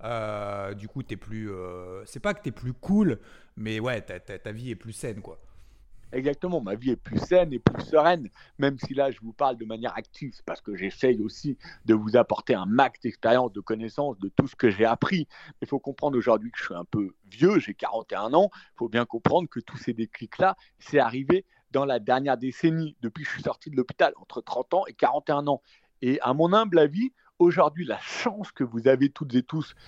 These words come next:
Speaker 2: en nous écoutant ou en écoutant d'autres, je m'en fiche, mais c'est que nous, on n'avait accès ni à rien,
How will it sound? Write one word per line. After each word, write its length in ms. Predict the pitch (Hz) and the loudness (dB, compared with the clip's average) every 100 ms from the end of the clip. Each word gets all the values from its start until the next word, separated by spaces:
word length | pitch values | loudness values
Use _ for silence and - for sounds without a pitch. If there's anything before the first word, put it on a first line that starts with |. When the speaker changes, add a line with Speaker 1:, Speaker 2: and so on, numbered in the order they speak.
| - | -2
Speaker 2:
en 140 | - 233 | 4 6
nous 240 | 240 196 | 6 4
écoutant 420 | 220 - 190 208 180 | 0 -4 -2 -2 -2
ou 120 | 120 | -6
en 60 | 117 | -6
écoutant 360 | - - 147 | -8 -6 -4
d'autres, 200 | 196 240 - | -4 -8 -10
je 60 | |
m'en 100 | - | -12
fiche, 360 | 135 262 254 - _ _ - | -8 -8 -8 -12 _ _ -6
mais 240 | 175 233 - | -2 -2 -4
c'est 160 | - | -14
que 160 | - 151 | -8 -6
nous, 200 | 170 254 | -4 -6
on 20 | |
n'avait 280 | 170 120 196 | -4 -4 -4
accès 440 | - - - 143 - _ _ | -4 -8 -4 -4 -4 _ _
ni 220 | 156 226 277 | -2 0 0
à 60 | |
rien, 360 | - 131 143 | -2 -4 -4